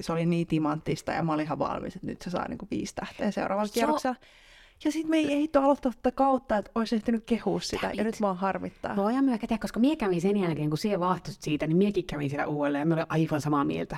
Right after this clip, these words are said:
Speaker 2: Mie suhtaudun niinku skeptisesti, että voiko se olla niin hyvä, mut kyllä se oli.
Speaker 1: Siis se oli kyllä, että paljon vaan Hannelle ja kumppaneille terveisiä, että
Speaker 2: Joo. Mutta mie muutenkin
Speaker 1: oli top
Speaker 2: ajattelen,
Speaker 1: notch.
Speaker 2: kyllähän me puhuttiin jo silloin, niinku viime kaudella siitä, että voitaisiin tehdä uusintaiskuja tiettyihin
Speaker 1: Kyllä.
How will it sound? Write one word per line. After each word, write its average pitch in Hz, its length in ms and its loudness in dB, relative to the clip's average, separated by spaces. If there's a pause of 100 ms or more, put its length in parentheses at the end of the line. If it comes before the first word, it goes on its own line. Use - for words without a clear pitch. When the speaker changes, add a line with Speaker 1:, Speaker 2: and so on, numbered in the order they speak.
Speaker 2:
Mie 170 120 0
suhtaudun 185 440 0
niinku 151 140 -2
skeptisesti, - 560 -6
että 147 100 -2
voiko 139 140 -2
se - 80 -4
olla 143 160 0
niin 156 380 0
hyvä, 135 220 -2
mut 120 160 -8
kyllä 135 140 -4
se - 100 -8
oli. - 280 -8 (400)
Speaker 1:
Siis - 260 -4
se 190 80 0
oli 170 160 0
kyllä, 180 240 -4
että 185 180 -8
paljon 185 300 -2
vaan 175 240 -6 (200)
Hannelle 175 400 -4
ja 185 100 -4
kumppaneille 196 540 -2
terveisiä, 208 500 -2
että 208 260 -6
Speaker 2:
Joo. - 60 -16 (380)
Mutta 202 220 0
mie 262 160 6
muutenkin 311 380 6
Speaker 1:
oli 220 40 2
top 226 100 2
Speaker 2:
ajattelen, 196 180 0
Speaker 1:
notch. - 260 -2 (120)
Speaker 2:
kyllähän 240 260 4
me 220 80 0
puhuttiin 208 440 0
jo 160 60 2
silloin, 170 300 2 (160)
niinku 170 200 2
viime 175 280 2
kaudella 160 460 0
siitä, 160 340 0
että 151 180 -2
voitaisiin 160 380 -2
tehdä 160 260 -2
uusintaiskuja 156 800 2
tiettyihin 151 460 -2
Speaker 1:
Kyllä. 147 120 -2